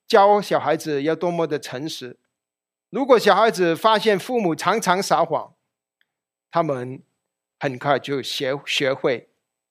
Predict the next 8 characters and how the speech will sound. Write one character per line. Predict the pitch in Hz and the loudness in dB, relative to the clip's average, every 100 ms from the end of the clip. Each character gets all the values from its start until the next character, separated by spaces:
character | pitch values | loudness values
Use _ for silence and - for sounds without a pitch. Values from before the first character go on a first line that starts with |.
| _ _ | _ _
撒 | - - 107 | -8 -6 -8
谎。 | - - - _ _ _ _ _ _ _ _ _ _ _ _ _ _ _ _ _ _ _ _ _ _ _ _ _ _ - | -10 -14 -16 _ _ _ _ _ _ _ _ _ _ _ _ _ _ _ _ _ _ _ _ _ _ _ _ _ _ -12
神 | - 185 220 226 | 0 2 2 0
不 | 247 | -4
接 | 208 220 | 0 2
纳 | 202 175 | 4 4
活 | 131 147 160 | 2 -2 0
在 | 196 180 139 123 | 4 4 2 -4